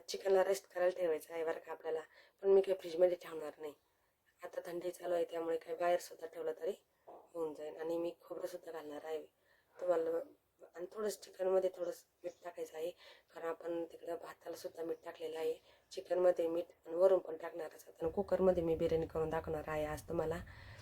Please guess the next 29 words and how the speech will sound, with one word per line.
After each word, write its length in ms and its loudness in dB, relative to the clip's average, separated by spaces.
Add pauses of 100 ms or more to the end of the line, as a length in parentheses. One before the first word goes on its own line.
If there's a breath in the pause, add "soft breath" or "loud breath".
(380 loud breath)
ती 100 4
पण 220 6
एकदम 360 6
मोकळी 440 2
सळसळीत, 480 0
दाणा 480 0
दाणा 440 -2 (640 loud breath)
वेगवेगळा 440 4
होईन 180 0
इतकी 320 -6
स-, 140 -10
मस्त 640 -4
बिर्याणी 380 2
होणार 280 -2
आहे. 160 -4
आणि 100 0
मला 180 4
काही 220 -4 (760 loud breath)
नॉनव्हेजचे 440 2
पदार्थ 280 -2
आणि 100 -2
बिर्याणी 340 6
तर 320 0
अजिबात 420 -2
आवडत 320 -2
नाही, 140 -4 (440 soft breath)
पण 100 4
मला 200 6
करायला 300 0